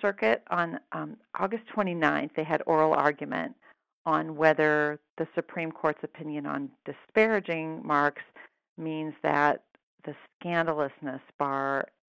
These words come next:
is also unconstitutional. And the P T O argued that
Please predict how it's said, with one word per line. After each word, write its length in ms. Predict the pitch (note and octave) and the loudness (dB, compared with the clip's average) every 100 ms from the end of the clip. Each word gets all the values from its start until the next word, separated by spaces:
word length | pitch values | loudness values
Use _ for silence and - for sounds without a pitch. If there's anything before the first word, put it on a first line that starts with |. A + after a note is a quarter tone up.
| _ | _
is 120 | E3 D#3 | -6 -2
also 320 | D3 D3 D3+ | -2 -2 -2
unconstitutional. 1300 | C#3+ C#3+ - C3+ - D3+ - C#3+ - - C2 - - - - - _ - - - | -2 -2 -6 -10 -8 -12 -10 -12 -10 -10 -8 -6 -8 -10 -16 -20 _ -12 -8 -6
And 460 | E3+ E3 D#3+ D#3 D#3 _ _ - | -2 0 0 -2 -10 _ _ -4
the 80 | |
P 220 | F3+ - A#3 | -4 -4 -8
T 280 | - G#3+ | -4 4
O 180 | F#3 F#3 | 8 8
argued 500 | - E3 D#3+ D#3+ D#3 - | 6 4 4 -2 -6 -2
that 380 | D3 C#3+ C#2+ | 0 0 -2